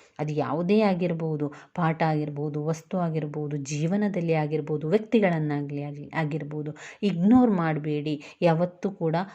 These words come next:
ಅದನ್ನು ಇಗ್ನೋರ್ ಮಾಡಿದ್ರೆ ಮತ್ತೆ ಅದು ನಮ್ಮಿಂದ ಸ್ವಲ್ಪ ದೂರನೇ ಇರುವಂಥದ್ದಾಗಿರ್ತದೆ. ಅದಕ್ಕೋಸ್ಕರ Ignorance of the Learn, ಕಲಿಯುವಿಕೆಯಲ್ಲಿ ನಾನೀಗ ಹೇಳ್ತಾ ಇರುವಂಥದ್ದು, ಕಲಿಯುವ ವಿಷಯದಲ್ಲಿ ಬಂದಾಗ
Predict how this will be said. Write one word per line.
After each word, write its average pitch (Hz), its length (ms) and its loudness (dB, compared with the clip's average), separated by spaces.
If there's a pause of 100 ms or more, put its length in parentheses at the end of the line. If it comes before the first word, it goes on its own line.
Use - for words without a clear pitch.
(100)
ಅದನ್ನು 165 260 0
ಇಗ್ನೋರ್ 190 420 2
ಮಾಡಿದ್ರೆ 160 460 0 (280)
ಮತ್ತೆ 180 580 -2
ಅದು 175 200 2
ನಮ್ಮಿಂದ 180 460 2
ಸ್ವಲ್ಪ 175 360 2
ದೂರನೇ 165 560 2
ಇರುವಂಥದ್ದಾಗಿರ್ತದೆ. 151 1160 -2 (240)
ಅದಕ್ಕೋಸ್ಕರ 160 680 -2 (300)
Ignorance 190 760 2
of 160 200 2
the 156 160 4
Learn, 151 480 4
ಕಲಿಯುವಿಕೆಯಲ್ಲಿ 196 960 2
ನಾನೀಗ 156 340 0
ಹೇಳ್ತಾ 156 440 -2
ಇರುವಂಥದ್ದು, 147 460 -6
ಕಲಿಯುವ 214 580 2
ವಿಷಯದಲ್ಲಿ 160 540 -4
ಬಂದಾಗ 151 520 -6